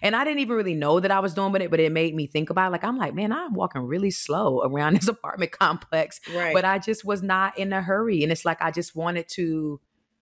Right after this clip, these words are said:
Speaker 1: really be present to, to, to feel the moment, you know, and to whatever was coming up in my mind to, to, to think through it, you know, and all of that. So I get it. It, it, it forces you to slow down because, again,
Speaker 2: Right.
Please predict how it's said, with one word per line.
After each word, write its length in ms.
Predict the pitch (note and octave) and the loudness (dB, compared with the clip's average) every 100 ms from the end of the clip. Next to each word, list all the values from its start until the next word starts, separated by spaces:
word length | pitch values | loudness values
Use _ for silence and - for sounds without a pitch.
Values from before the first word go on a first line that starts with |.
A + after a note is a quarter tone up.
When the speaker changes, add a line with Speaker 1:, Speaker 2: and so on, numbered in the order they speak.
| - | -4
Speaker 1:
really 360 | C#3+ F3+ F3 E3+ | 2 4 4 2
be 200 | E3 D3+ | -2 -6
present 640 | - D3 D#3 A3 B3 - | -2 0 2 2 2 -2
to, 340 | - D3+ D3 D3 | 0 2 0 -2
to, 280 | - C#3 | 0 0
to 180 | - D3 | 0 -4
feel 280 | - E3 E3+ | 0 2 4
the 80 | D3 | 4
moment, 540 | C3 C#3 F#3 A3 A#3 | 2 2 2 2 0
you 100 | E3+ | -2
know, 180 | D#3+ D#3 | 0 2
and 100 | D3+ | 0
to 220 | - D3 | 2 4
whatever 460 | C#3+ D3 D#3 D#3+ D3+ | 4 4 2 2 2
was 140 | C#3+ - | 0 -2
coming 260 | D#3+ D3+ | -4 -2
up 220 | D3+ D3+ | -2 0
in 60 | D3 | -2
my 120 | C#3 | -2
mind 480 | C#3 C#3 D3+ D#3+ D#3+ | 0 2 4 2 0
to, 260 | - C#3 C#3+ | -2 -4 -4
to, 360 | - C#3 - - _ - - | -4 -4 -4 -8 _ -20 -4
to 120 | C#3+ | -4
think 320 | - D#3+ D3+ | 0 -2 0
through 220 | D3+ D#3 | 2 4
it, 340 | F#3 F#3+ F#3+ - | 6 4 2 -2
you 140 | D3+ | -4
know, 400 | D3 C#3+ C#3+ D3 | -2 0 2 2
and 160 | D#3+ D3 | 0 2
all 200 | D3 G#3 | 2 2
of 60 | E3 | 0
that. 280 | C#3 - - | -2 -4 -4
So 500 | E3 D3+ D3 C#3+ C#3+ _ - | -2 0 0 -2 -6 _ -4
I 140 | D#3 | -4
get 260 | D3+ E3 F3+ | -2 0 4
it. 260 | D#3 B2+ - | 2 0 -6
It, 200 | C#3+ D3+ | -6 -4
it, 200 | B2 D#3 E3 | 2 2 2
it 100 | E3+ | 0
forces 360 | - B3+ - E3 | 2 0 0 -4
you 120 | E3 | -4
to 60 | C#3+ | -6
slow 260 | - D3 C#3+ | -2 -2 -2
down 380 | C#3 - A2 - | -4 -6 -6 -4
because, 300 | C3+ D#3 C3+ | -4 -4 -6
again, 480 | B2 D#3+ F3+ D3 | -2 0 2 2
Speaker 2:
Right. 260 | C3+ B2+ - | 0 -2 -6